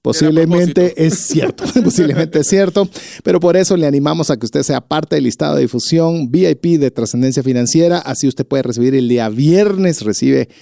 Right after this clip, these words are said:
Speaker 1: el link del audio o del podcast, como usted lo quiera llamar. Le digo, mire, ah, no, no he sabido si ponerle podcast o ponerle audio, porque hay veces personas que no saben qué es un podcast, pero sí entienden que es un audio, y hay personas que cuando les pongo audio me dicen, "Ah, pero eso es un podcast". Sí,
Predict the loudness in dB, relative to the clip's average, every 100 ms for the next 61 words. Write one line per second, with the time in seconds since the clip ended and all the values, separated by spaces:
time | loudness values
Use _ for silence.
0 | -20 -10 -2 0 0 0 0 0 -2 -4
1 | -2 0 2 2 2 0 -2 -6 -6 -4
2 | -4 -6 -10 -10 -12 -12 -8 -6 -4 -4
3 | -2 -2 -2 -4 -4 -2 0 0 -2 -4
4 | -6 -10 -6 -2 -2 -2 -2 -2 0 -2
5 | -2 -2 -4 -4 -4 -4 -4 -6 -8 -8
6 | -8 -4 -2 0 0 0 -4 -4 -4 -2
7 | -2 -4 -6 -10 -10 -8 -8 -8 -8 -8
8 | -6 -6 -6 -6 -2 -2 -2 -4 -6 -10
9 | -20 -20 _ -6 -4 -2 -4 -2 -4 -2
10 | -2 0 2 2 2 2 -2 -4 -2 -2
11 | -2 -2 -2 -2 -4 -2 0 2 2 0
12 | -2 -2 -2 -2 -4 -4 -4 -2 -2 -2
13 | -4 -14 -14 -12